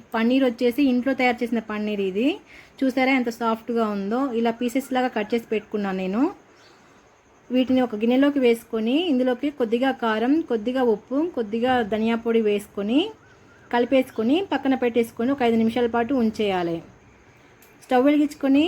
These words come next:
కళాయి పెట్టేసుకొని రెండు పావుల ఆయిల్ తీసుకొని మనం ముందుగా ప్రిపేర్ చేసి పెట్టుకున్న పన్నీర్ ముక్కల్ని ఇందులోకి వేసుకోవాలి.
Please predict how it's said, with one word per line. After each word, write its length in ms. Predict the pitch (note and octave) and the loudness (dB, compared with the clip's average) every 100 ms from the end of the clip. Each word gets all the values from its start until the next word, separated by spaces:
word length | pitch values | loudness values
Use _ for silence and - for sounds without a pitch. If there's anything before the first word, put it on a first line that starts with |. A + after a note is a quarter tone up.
| G4+ | 0
కళాయి 320 | - A#3 B3 | -4 -2 -2
పెట్టేసుకొని 640 | B3+ A#3+ A#3 - A3 A#3 E4 A4 _ _ _ | -4 -2 -2 -2 -4 0 0 -4 _ _ _
రెండు 200 | A#3 B3+ | 0 0
పావుల 360 | C4 B3+ B3 B3+ | 2 2 2 2
ఆయిల్ 300 | A3+ A3 A#3 | 2 2 0
తీసుకొని 500 | A#3+ A3+ - G3 A3+ F#4+ G4+ - _ A#3 | -2 -6 -8 -4 -2 -4 -6 -20 _ -4
మనం 180 | B3 B3+ | 0 2
ముందుగా 420 | B3+ B3+ C4 C#4+ C4 A3+ A#3 _ _ _ _ - | 2 2 2 2 2 -2 -6 _ _ _ _ -6
ప్రిపేర్ 260 | B3 C4+ C4 | -2 0 0
చేసి 200 | C4 C4 | -2 0
పెట్టుకున్న 360 | A#3 - A3+ | -4 -2 -2
పన్నీర్ 360 | A3+ A3+ A#3+ B3+ | -2 0 0 2
ముక్కల్ని 480 | A#3+ A3+ G#3 G#3 B3 F4+ | -2 -2 -4 0 0 2
ఇందులోకి 380 | C4 B3 A#3+ A#3 | 2 2 0 2
వేసుకోవాలి. 680 | G#3+ G#3+ - F#3 F3+ E3 | 0 -2 -8 -4 -4 -4